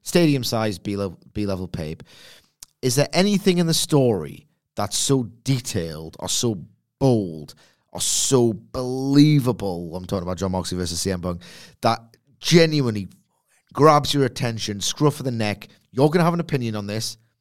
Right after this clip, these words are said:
You're going to be so anxious about the drama that you're thinking, "Could this even possibly be good?"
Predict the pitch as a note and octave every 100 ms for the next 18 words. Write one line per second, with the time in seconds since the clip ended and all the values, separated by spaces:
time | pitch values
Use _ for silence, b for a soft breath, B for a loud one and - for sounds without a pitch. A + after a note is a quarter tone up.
0 | _ _ _ _ - C3+ B2+ C#3 C3 G2+
1 | B2 - C#3+ C#3 C3+ D#3 D#3 C3+ - A#2
2 | A2+ A2 - G2 - B2 C3+ C3+ A2 G#2
3 | F#2+ G2+ A2+ G#2 G#2 B2 A#2 A#2 A#2+ C3
4 | B2 A#2+ - C#3+ C#3+ C#3+ D3+ C3 A#2+ D3+
5 | G3 F#3